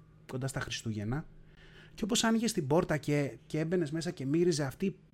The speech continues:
η ποτήλα, τσιγαρίλα, ε, βαριά αρωματίλα, σε κοιτάγαν οι μισοί σε φάση, «Σήκω και φύγε από εδώ μέσα», και άλλοι μισοί σε κοιτάγαν, «Έλα, αγοράκι μου, κάτσε δίπλα μου». Ήταν τέτοια η φάση σε αυτά τα μαγαζιά.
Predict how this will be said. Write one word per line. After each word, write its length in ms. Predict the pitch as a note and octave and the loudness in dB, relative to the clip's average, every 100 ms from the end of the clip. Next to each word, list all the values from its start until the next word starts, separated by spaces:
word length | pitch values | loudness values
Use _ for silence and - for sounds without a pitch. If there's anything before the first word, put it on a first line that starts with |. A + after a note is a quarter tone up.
| - | -8
η 140 | E3+ | -6
ποτήλα, 600 | B2+ B2 A#2+ - F3 E3+ C#3+ | -2 -2 -4 0 4 4 4
τσιγαρίλα, 1300 | - B2 B2 A2+ A2+ C#3 F3 D3 C3+ A#2 G#2 G2+ F#2+ - - - - - | 0 -2 0 0 2 4 6 6 2 0 -4 -8 -12 -18 -20 -20 -20 -14
ε, 460 | G#2 A2+ G#2 F#2+ F#2 | -8 -6 -6 -8 -8
βαριά 520 | A2+ B2+ B2 C3+ F3 | -4 -4 -2 2 2
αρωματίλα, 840 | E3+ D3+ B2 A2+ - B2 A2 A#2+ - - - - - - - - | 4 2 2 0 2 4 4 4 0 -12 -20 -20 -20 -20 -20 -14
σε 160 | - F3 | -4 -4
κοιτάγαν 420 | F3+ F3+ G3+ A#3+ | 0 0 2 4
οι 60 | |
μισοί 240 | G3+ E3+ G#3 | 4 2 2
σε 140 | G3+ | -2
φάση, 380 | F#3 F3 F#3+ G#3+ | -2 0 0 0
«Σήκω 280 | - - G3+ | -2 2 2
και 120 | E3+ | 0
φύγε 220 | - F3+ | -2 0
από 120 | F#3 | 2
εδώ 120 | D3+ A#2+ | 2 0
μέσα», 480 | A2+ G#2+ C3+ D3+ - - - - - - | 0 -2 -4 -6 -8 -18 -20 -20 -20 -4
και 140 | F3+ | 0
άλλοι 140 | G#3 | 2
μισοί 280 | A3+ A3 - | 4 4 2
σε 80 | G#3+ | -2
κοιτάγαν, 340 | G3+ G#3 A3+ | -2 -2 2
«Έλα, 120 | G#3 D#3 | 4 4
αγοράκι 360 | B2 A#2 A#2 | 4 2 2
μου, 100 | A2+ | 2
κάτσε 240 | A#2 A#2+ A2+ | 0 0 0
δίπλα 420 | A2+ A#2 A2+ A#2 | 0 2 2 2
μου». 180 | C#3 F3+ | 0 -4
Ήταν 260 | G#3 A3 A3 | 0 4 4
τέτοια 260 | C4+ - | 4 2
η 20 | A#3 | 0
φάση 260 | - C3+ | 0 -4
σε 60 | - | -4
αυτά 120 | A2 | -6
τα 80 | G#2+ | -6
μαγαζιά. 420 | G2+ G2 G#2 G2 | -6 -8 -8 -12